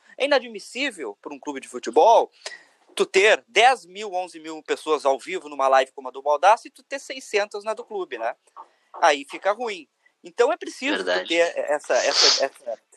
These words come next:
Speaker 1: essa ideia nova, tu precisa inovar. Porque nós temos esses seiscentos que gostam, mas hoje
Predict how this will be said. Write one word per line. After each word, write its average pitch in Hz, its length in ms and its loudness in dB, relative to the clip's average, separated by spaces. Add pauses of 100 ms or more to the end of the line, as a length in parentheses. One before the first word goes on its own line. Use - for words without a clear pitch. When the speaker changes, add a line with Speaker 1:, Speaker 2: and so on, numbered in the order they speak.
(300)
Speaker 1:
essa 117 480 2 (420)
ideia 180 540 4
nova, 156 420 4
tu - 140 -16
precisa 233 360 -12
inovar. 131 420 -2 (260)
Porque 254 260 -4
nós 285 220 2
temos 392 340 -2
esses 240 260 -6
seiscentos 185 600 -4
que 175 140 -14
gostam, 151 480 2 (260)
mas 202 260 2
hoje 269 480 -4